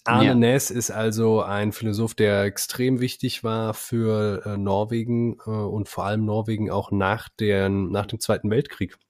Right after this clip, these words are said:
Speaker 1: Er ist nämlich sehr alt geworden.
Speaker 2: Ah,
Speaker 1: Er ist,
Speaker 2: ja.
Speaker 1: glaub ich, zweitausendacht oder so gestorben und, äh, war fast einhundert Jahre alt und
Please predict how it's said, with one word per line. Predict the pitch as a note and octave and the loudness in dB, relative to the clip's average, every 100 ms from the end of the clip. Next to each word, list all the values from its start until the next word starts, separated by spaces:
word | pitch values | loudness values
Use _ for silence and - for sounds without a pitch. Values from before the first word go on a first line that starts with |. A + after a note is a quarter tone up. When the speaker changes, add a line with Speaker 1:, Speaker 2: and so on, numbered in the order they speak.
| _ _ _ _ _ _ _ _ | _ _ _ _ _ _ _ _
Speaker 1:
Er | - | -6
ist | - | 2
nämlich | A#2 | 2
sehr | - C3 | 4 2
alt | D3 D#3+ | 2 0
geworden. | G2 F#2 | -2 2
Speaker 2:
Ah, | F#2+ | 2
Speaker 1:
Er | |
ist, | C3 | 2
Speaker 2:
ja. | |
Speaker 1:
glaub | - G#2+ | -2 -4
ich, | - | -2
zweitausendacht | A2 A2 A2+ G2+ G2 - _ - - - - - _ C3+ B2+ - | -4 0 0 0 -4 -10 _ -20 -20 -20 -20 -20 _ -2 -2 -2
oder | A#2+ A2+ | 0 0
so | B2 A2+ | 2 0
gestorben | A2+ A2+ - A2 B2 C#3+ - - | -2 -4 -2 0 0 0 -2 -2
und, | A2 A2 G#2+ - - | 0 2 0 -2 -6
äh, | A2+ G#2 G2+ G2+ | -2 0 0 -2
war | G2+ G#2 G#2 G#2 | 0 0 0 0
fast | - - B2+ A#2 | -2 -2 0 0
einhundert | A#2+ A#2 A2 F#2+ | 2 4 4 2
Jahre | G#2 A#2+ G#2+ | -2 -2 -2
alt | A2 A#2 - | -2 -2 -4
und | - G2 G2 - | -6 -2 -2 -6